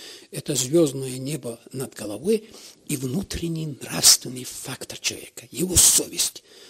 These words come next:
Аллах же дал каждому из нас, нас эту совесть. Другое дело, что мы переступаем через неё, а она заложена, эта совесть, в каждом из нас. Это внутренний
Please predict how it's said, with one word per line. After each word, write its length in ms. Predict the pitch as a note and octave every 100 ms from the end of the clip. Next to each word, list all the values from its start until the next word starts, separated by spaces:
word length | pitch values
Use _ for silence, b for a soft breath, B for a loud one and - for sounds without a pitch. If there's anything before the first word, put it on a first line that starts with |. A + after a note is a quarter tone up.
| b b b b
Аллах 240 | E3 G3
же 140 | E3+ F3
дал 200 | F#3 E3+
каждому 480 | - - G3 E3 D3+
из 180 | C3 C3
нас, 220 | A#2+ - -
нас 380 | C#3+ B2 A2+ -
эту 200 | - -
совесть. 320 | - A2 B2
Другое 260 | F3 B3 A#3+
дело, 240 | G#3+ G#3+
что 320 | - G3 F#3+ F#3 B B B B
мы 180 | D3 F3+
переступаем 840 | - - F#3+ - - - F#3 D#3+ A2+
через 340 | - - G#2+
неё, 240 | G#2 G2 - _ -
а 260 | C#3 C3 -
она 260 | D#3 F#3 G#3
заложена, 680 | - D#3 G#3+ F#3+ A2 G#2 -
эта 140 | - C#3
совесть, 300 | A#2+ A2 -
в 40 |
каждом 300 | - B2 G2+
из 200 | - A2
нас. 320 | G2 - - - B B B B
Это 200 | D3 -
внутренний 640 | B2+ C#3 D#3 - A#2+ A2